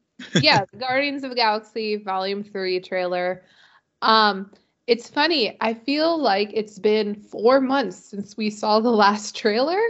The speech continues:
Speaker 1: <laughs>
Speaker 2: Mm-hmm.
Speaker 1: And to the point where I even forgot about that one. And
Speaker 2: Mm-hmm.
Speaker 1: then I'm watching this one. I'm like, "Okay."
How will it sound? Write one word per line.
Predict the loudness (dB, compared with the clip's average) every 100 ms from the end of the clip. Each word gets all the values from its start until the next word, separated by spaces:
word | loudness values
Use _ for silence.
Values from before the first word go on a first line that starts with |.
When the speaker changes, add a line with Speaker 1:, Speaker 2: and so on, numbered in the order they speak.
| -4
Speaker 1:
<laughs> | -8 -8 -12 -10
Speaker 2:
Mm-hmm. | -6 -4 -6 -14 _ -20 -18 -12 2
Speaker 1:
And | 2 2 -2
to | -2
the | -2 0
point | 0 0 0 -2
where | 2 2
I | 2
even | 0 -2 -2
forgot | -4 -4 -2 0 2 2
about | 2 0 0 0
that | 0 0
one. | -2 -2 -2 -4 -14 -20 -20 _
And | 0
Speaker 2:
Mm-hmm. | 2
Speaker 1:
then | 2
I'm | 2 2
watching | -2 -4 -4 -4 -2
this | -2
one. | -4 -6
I'm | -4
like, | -4 -6 -12 -14
"Okay." | -14 -14 -14 -10 -10 -10 _